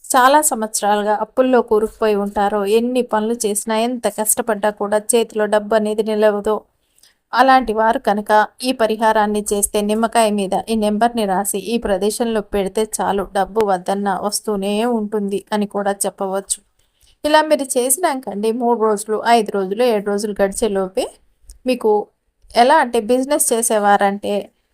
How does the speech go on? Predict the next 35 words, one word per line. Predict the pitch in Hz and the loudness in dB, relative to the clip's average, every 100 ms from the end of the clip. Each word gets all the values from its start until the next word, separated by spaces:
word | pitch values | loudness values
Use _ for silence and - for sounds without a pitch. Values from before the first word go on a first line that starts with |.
| - | -4
ఎక్కడి | 240 240 - 349 | -2 0 2 2
నుంచో | 370 349 381 | 2 2 2
అక్కడి | - 233 226 | 2 0 -2
నుంచి | 226 - | -2 -2
కొత్త | - 226 269 | 0 2 4
ఆర్డర్లు | 247 233 233 233 208 | 6 4 2 2 2
రావటం | 202 202 277 359 | 0 2 2 2
మొదలవుతాయి. | 269 226 190 190 185 - _ _ - | 2 2 0 -2 -6 -8 _ _ -2
అలాగే | 220 240 277 403 | 4 4 4 0
ఎప్పటి | - - 269 | 0 0 0
నుంచో | 294 269 240 | -2 -2 0
బాకీ | 202 208 214 | 2 2 2
పడిన | 233 226 220 | 0 0 2
వాళ్ళు | 214 214 208 240 | 0 0 0 -2
అకస్మాత్తుగా | 240 233 262 247 - 233 | 0 0 2 0 0 0
వచ్చి | 226 233 427 | 0 -2 -2
మీ | 285 | 0
డబ్బును | 226 220 220 269 | 2 0 -2 -4
మీకు | 226 214 | -2 -2
ఇచ్చేస్తారు. | 196 - 202 - 175 180 - - _ _ _ - - 269 | -4 -4 -4 -4 -4 -6 -10 -20 _ _ _ -20 -12 -6
ఇక | 277 269 254 262 254 - _ 233 | 6 6 8 4 0 -8 _ -8
అప్పటి | 240 311 277 | 2 4 4
నుంచి | 294 330 440 | 0 -2 0
మీకు | 415 - | 0 0
ఇంకా | 269 254 254 | -2 0 2
ఏమిటంటే | 262 330 294 240 269 | 2 2 -2 -2 -4
ఇది | - 262 | 2 4
చేసినాక | 277 330 294 233 240 349 427 | 4 0 -2 0 2 2 -2
ఈ | 269 | -4
పరిహారం | 240 262 285 302 269 | -2 0 2 0 0
అనేది | 254 247 247 277 403 | -2 -2 -2 0 0
మీరు | 302 240 | -2 -4
చేసిన | 240 262 - 349 | -4 -2 -2 -2
తర్వాత | 277 247 226 220 | -2 0 0 2
మీకు | 240 240 226 | 0 0 0